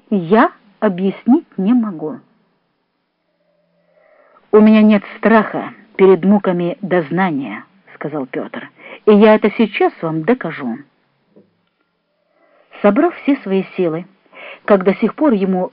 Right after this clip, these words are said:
случалось лишь два или три раза в жизни, он разорвал ремень, которым были связаны его запястья,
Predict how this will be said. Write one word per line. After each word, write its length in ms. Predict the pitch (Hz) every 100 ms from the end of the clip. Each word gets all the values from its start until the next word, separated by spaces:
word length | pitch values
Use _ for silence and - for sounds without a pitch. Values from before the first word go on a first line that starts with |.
| -
случалось 500 | 220 202 220 202 190 202
лишь 260 | 196 - -
два 680 | 190 165 165 175 170 160 - 196
или 200 | 175 165
три 260 | 202 220
раза 260 | 165 147 143
в 80 | 147
жизни, 480 | 151 139 160 185 - _ - - - -
он 220 | 220 208
разорвал 880 | 185 196 185 208 202 180 196 175 156 -
ремень, 840 | 165 170 208 254 302 190 135 123 _ _
которым 500 | - 190 208 202 175
были 300 | 170 214 170 -
связаны 400 | 165 165 156 151
его 260 | 160 165 160
запястья, 920 | 147 135 247 262 240 - - - -